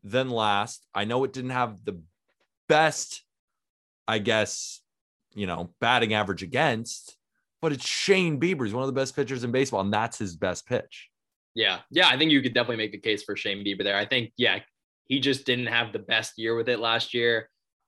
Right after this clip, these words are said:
Speaker 2: And like I said, there's just so many good curveballs,
Speaker 1: Yeah.
Speaker 2: but I think that's a great addition. I, I, I have a couple guys that I, I was like, "Oh, I need to fit them on this list," but, like, I'm running out of room here.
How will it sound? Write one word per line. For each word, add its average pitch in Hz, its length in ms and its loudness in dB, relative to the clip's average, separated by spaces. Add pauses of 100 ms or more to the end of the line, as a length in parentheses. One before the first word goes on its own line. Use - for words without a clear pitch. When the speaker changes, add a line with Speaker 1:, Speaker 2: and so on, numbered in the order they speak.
(100)
Speaker 2:
And 151 80 0
like 143 160 4
I 110 60 2
said, 101 180 -6
there's 113 180 -4
just - 240 -6
so 120 100 0
many 104 160 -6
good 101 200 -6
curveballs, 117 160 0
Speaker 1:
Yeah. 98 180 -2
Speaker 2:
but 113 100 -8
I 123 80 2
think 143 140 0
that's 123 180 0
a 120 60 0
great 113 300 0
addition. 107 400 -2
I, 135 180 2
I, 156 400 4 (180)
I 131 120 2
have 151 160 2
a 120 60 -6
couple 120 280 -4
guys 104 280 -2
that 107 100 -6
I, 104 280 -4
I 104 240 -2
was 101 180 -10
like, 101 280 -6 (520)
"Oh, - 120 0
I 131 140 0
need 139 180 4
to 131 80 2
fit 143 300 -2
them 127 100 2
on 120 160 2
this 113 160 -6
list," 151 380 2
but, 117 80 2
like, 117 200 0
I'm 120 160 -2
running 147 280 2
out 147 140 2
of 127 100 0
room 208 320 0
here. 107 340 -6